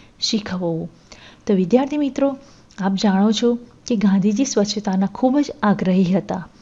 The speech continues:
અને તેમના આશ્રમમાં રહેવાના કેટલાક નિયમો હતા. તેમાંથી એક નિયમ હતો કે મહેમાનોને શૌચાલય કેવી રીતે સાફ કરવું તે શીખવવામાં આવતું. તે દિવસમાં શૌચાલય અત્યારના જેવા ન હતા.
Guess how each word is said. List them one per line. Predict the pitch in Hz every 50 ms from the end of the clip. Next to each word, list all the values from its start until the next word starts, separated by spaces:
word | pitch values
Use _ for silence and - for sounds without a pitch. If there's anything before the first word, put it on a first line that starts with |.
| - - - - - - - - -
અને | - 285 294 285 269 220 214 214 - - - - - - 226
તેમના | 220 208 214 233 277 285 277 240
આશ્રમમાં | 202 - - - 220 214 233 226
રહેવાના | 214 190 185 180 180 190 226
કેટલાક | 233 - 196 - - 196 214 233 226
નિયમો | 214 202 196 196 190 180 170 165
હતા. | 165 170 - 170 170 - - _ _ _ _ _ -
તેમાંથી | 202 190 180 180 202 214 208 226 233 226
એક | 226 226
નિયમ | 220 208 208 214 226 233 233
હતો | 254 285 294 285 233 208 208 - - - - - - -
કે | 254 247
મહેમાનોને | 240 214 202 208 196 208 247 269 269 247 233 214 233 240
શૌચાલય | 240 - 220 190 185 180 - 247 240 247 262 262
કેવી | - - 240 262 269
રીતે | 240 262 269 269
સાફ | 254 - 233 226 233 -
કરવું | - 285 269 240 202 196
તે | 208 208 226
શીખવવામાં | 214 - 220 202 - 208 190 175 180 175 175 180 175 175
આવતું. | 170 165 - - - - - - - - - - - - - - - - - - - - - - - -
તે | 311 320 311
દિવસમાં | 285 277 247 208 220 220 214 - 233 247 285 285
શૌચાલય | 269 - 220 196 185 - - 208 185 185 196 233 269
અત્યારના | - - 208 208 - - 240 240 247 247 285 302 302
જેવા | 254 - 226 185 175 170 180 214
ન | 220 208 202
હતા. | 180 160 185 175 - - 180 196 -